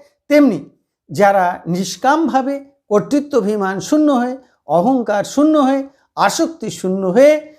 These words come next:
শোক মোহ বিবর্জিত হয়ে যারা কর্তব্যকর্ম পালন করেন, তারাও ভগবানকে পান। এতক্ষণ আমরা শ্রীমদ্ ভাগবত গীতার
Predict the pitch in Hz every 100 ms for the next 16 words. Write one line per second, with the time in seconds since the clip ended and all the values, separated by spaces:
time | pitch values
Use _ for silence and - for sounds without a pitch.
0 | _ - - 294 302 214 202 202 196 180
1 | 175 147 196 269 311 226 190 180 165 185
2 | 302 320 320 - _ 147 196 185 165 160
3 | 185 202 269 214 196 170 170 165 160 175
4 | 180 185 254 320 320 - _ _ - 151
5 | 160 185 294 269 170 - _ _ 131 151
6 | 151 147 156 165 247 320 330 339 _ _
7 | - 131 101 85 _ _ _ _ _ _
8 | _ _ _ _ _ _ _ _ _ -
9 | - - - - 202 285 285 240 240 240
10 | - _ - 196 220 202 196 - - -
11 | 220 269 294 185 190 170 180 147 170 196
12 | 226